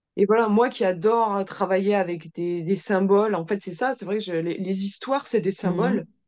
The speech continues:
Speaker 1: Euh, je, voilà, depuis petite, j'ai toujours, euh, j'ai toujours raconté des histoires. Et, euh,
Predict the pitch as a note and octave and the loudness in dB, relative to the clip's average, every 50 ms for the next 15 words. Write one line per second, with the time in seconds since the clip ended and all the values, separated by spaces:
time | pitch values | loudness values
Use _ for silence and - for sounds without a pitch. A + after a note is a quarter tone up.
0 | _ _ _ _ _ _ _ _ _ _ _ _ _ _ _ _ _ _ _ _ | _ _ _ _ _ _ _ _ _ _ _ _ _ _ _ _ _ _ _ _
1 | _ _ - G#3+ G#3 G#3 G#3 G3+ G3+ G3+ G3 F#3+ F#3 G#3 A3 B3 G#3+ F#3+ F#3 E3 | _ _ -2 0 2 4 4 4 4 4 2 2 2 2 2 2 2 0 -2 -4
2 | - - - - C#4 C#4+ - - E4 D#4+ - G3 G3 G3+ G3 - - B3+ C4+ C#4 | -8 -10 -2 -2 0 0 2 2 0 0 2 2 2 2 2 0 -4 -4 -4 -2
3 | C4 A#3+ G#3+ G3+ F#3+ F#3+ F3+ F#3 F3+ E3+ - A3 B3+ A3+ G#3+ G#3 - G#3+ G#3 A3+ | 0 0 2 2 4 4 2 2 0 -6 -8 -6 -4 -4 -4 -4 -4 -4 -4 -2
4 | G3 G3+ F#3+ F#3+ F#3+ - - G#3+ A3+ A3+ G3 E3+ E3 _ _ _ _ _ _ _ | -2 -2 -4 -4 -8 -8 -6 -4 -2 -2 -4 -4 -8 _ _ _ _ _ _ _
5 | _ _ _ - G3 F#3+ F3+ F3+ F3+ F3 E3+ E3+ E3+ D#3+ | _ _ _ 2 4 6 6 6 4 2 0 -4 -6 -6